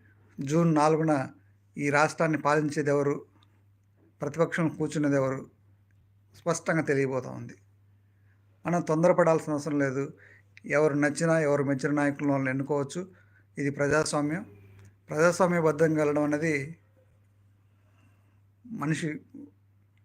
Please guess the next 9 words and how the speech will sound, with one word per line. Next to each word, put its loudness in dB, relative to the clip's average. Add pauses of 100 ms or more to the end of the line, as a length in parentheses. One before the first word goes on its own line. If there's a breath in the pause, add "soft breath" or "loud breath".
(220)
లక్షణం. -10 (1600)
క-, -6
ఇలాంటి 4
దుందుడుకు 0
చర్యలు 2 (180)
ఎవరు 4
పాల్పడినా 2
కూడా -2 (800)
ఉపేక్షించరాదు. 2